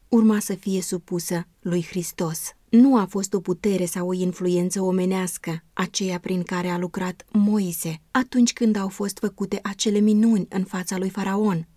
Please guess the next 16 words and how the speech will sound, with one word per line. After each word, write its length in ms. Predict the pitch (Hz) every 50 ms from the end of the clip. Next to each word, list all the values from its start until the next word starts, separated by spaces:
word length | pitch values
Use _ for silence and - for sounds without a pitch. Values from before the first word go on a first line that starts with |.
| _ _
Aceasta 760 | - 240 240 - - 254 247 240 - - - 180 170 - - _ _ _ _
era 320 | - 240 254 247 233 233
puterea 440 | 220 - 226 214 - 220 208 196 190
lui 120 | 180 190 180
Dumnezeu. 600 | 180 185 185 180 170 160 190 185 175 165 160 - _ _ _ _
Aceste 500 | - - - - 254 254 - - - 247
semne 600 | - - - 247 240 240 220 202 180 175 175 - _
și 200 | - - - 214
minuni 500 | 196 185 175 185 202 214 202 175 175 - _ _ _ _ _
au 180 | - 233 220 208
fost 360 | - - 226 214 220 - -
aduse 480 | 226 208 185 180 196 196 196 - 208
la 120 | 190 185 185
îndeplinire 720 | 185 185 185 190 - - 196 180 185 190 190 185 185 180 - _ _ _
prin 260 | - 226 233 220 214
Moise 600 | 202 202 202 202 190 180 170 - - 180 165 -